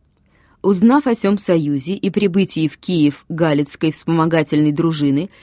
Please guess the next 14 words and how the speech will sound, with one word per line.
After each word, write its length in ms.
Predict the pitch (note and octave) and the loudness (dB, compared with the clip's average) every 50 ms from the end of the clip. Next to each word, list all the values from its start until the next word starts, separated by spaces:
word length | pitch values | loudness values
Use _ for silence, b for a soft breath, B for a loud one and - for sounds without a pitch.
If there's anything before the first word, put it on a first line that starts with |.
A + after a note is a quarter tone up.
| b b b b | b b b b
князь 320 | b G#3+ A3 B3 C#4+ C#4+ - | b 4 4 6 4 2 0
Черниговский, 800 | - - A#3+ A3 G3 G#3+ A#3+ G3+ G3 D#3+ - - - E3+ D#3 C#3 | 0 2 2 4 4 2 2 2 2 2 0 -2 -4 -4 -4 -2
недовольный 640 | - G#3 A#3 G#3+ A3+ A#3 G#3 F3 E3 D3 C#3 C#3+ C#3+ | 0 2 2 4 4 2 4 4 4 4 4 2 0
Георгием, 680 | C#3 C#3 F3 G3+ A#3 A#3 A#3 G3+ A3+ A3 A3 A3 G#3+ b b b b b b | 0 2 2 2 4 4 2 2 2 2 2 2 0 b b b b b b
также 280 | D#4+ D#4 C4 G#3+ G#3 | 0 0 0 2 0
смирился 680 | F#3+ - E3+ E3+ D#3+ C#3 C3+ A#2+ - - - - - - - _ _ _ _ _ _ _ - | 0 0 2 2 2 2 0 -2 -4 -6 -10 -14 -16 -18 -20 _ _ _ _ _ _ _ -4
и 120 | G3+ G#3 A3 | -2 0 2
выдал 320 | A3+ C#4+ B3 D4 D4+ C#4 | 2 2 4 4 2 2
дочь 300 | G3+ E3+ F#3 F#3+ F#3 - | 2 2 2 2 2 0
свою 460 | - - F3+ F3+ E3+ E3+ E3 D#3+ D#3+ b b b b | -2 -2 0 0 0 2 0 -2 -4 b b b b
за 140 | D#3+ E3+ F3 | 0 4 6
его 240 | F3+ E3+ G3 B3 | 6 6 4 0
сына 320 | A#3+ - - F3+ F3+ F#3 F#3 | -2 -2 0 0 0 0 -2
Глеба. 500 | D#3+ D3+ D3 C3+ B2 A#2 G#2+ A2+ G#2+ | -2 -2 -2 -2 -2 -4 -6 -10 -12